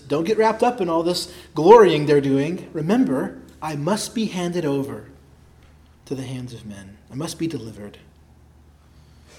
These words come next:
This phrase, "delivered into the hands of men," it's a strange way of describing his suffering, but it emphasizes the way that Jesus will submit to being arrested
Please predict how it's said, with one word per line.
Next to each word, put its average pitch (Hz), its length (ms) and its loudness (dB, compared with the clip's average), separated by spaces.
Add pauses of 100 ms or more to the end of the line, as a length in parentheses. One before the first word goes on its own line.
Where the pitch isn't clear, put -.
(440)
This 180 120 0
phrase, 170 400 2
"delivered 175 540 2
into 160 140 -2
the 147 100 0
hands 147 260 -6
of 147 100 -4
men," 151 200 -4
it's 139 140 -8
a 143 40 -4
strange 170 460 -2
way 151 200 2
of 147 60 2
describing 143 680 -2
his 139 340 -6
suffering, 127 680 -8 (800)
but 165 140 0 (180)
it 175 80 2
emphasizes 156 800 2
the 160 120 0
way 156 200 0
that 156 240 -2
Jesus 208 560 -2
will 175 200 4
submit 170 760 -2 (320)
to 143 140 -12
being 190 480 -6
arrested 135 800 -4